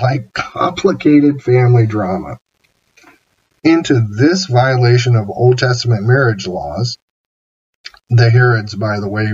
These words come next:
were Jewish, came John, who made no bones about the fact this was not right. Herodias nursed a grudge against John for speaking out against her and Herod's choices.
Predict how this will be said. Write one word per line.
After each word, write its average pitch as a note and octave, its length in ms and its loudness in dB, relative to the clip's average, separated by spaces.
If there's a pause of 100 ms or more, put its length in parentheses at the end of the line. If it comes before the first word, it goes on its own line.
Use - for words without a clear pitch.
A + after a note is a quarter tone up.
(120)
were B2+ 200 4
Jewish, A2+ 600 0 (840)
came E3 280 0
John, E3 400 2
who C3+ 200 2
made B2 320 4
no A#2+ 360 2
bones C#3 440 0
about A#2+ 300 2
the A2+ 100 -6
fact G#2 400 -2 (340)
this B2+ 260 0
was G#2+ 280 -4
not G#2+ 340 0
right. F#2 480 -4 (840)
Herodias C3+ 640 2
nursed A#2+ 460 2
a A#2 60 0
grudge B2 380 0
against A#2+ 420 -4
John B2+ 360 2
for G2 160 -4
speaking B2 580 -2
out B2 220 2
against B2 460 -2
her E3 260 -4
and A#2+ 180 2
Herod's B2 460 0
choices. F#2+ 480 -8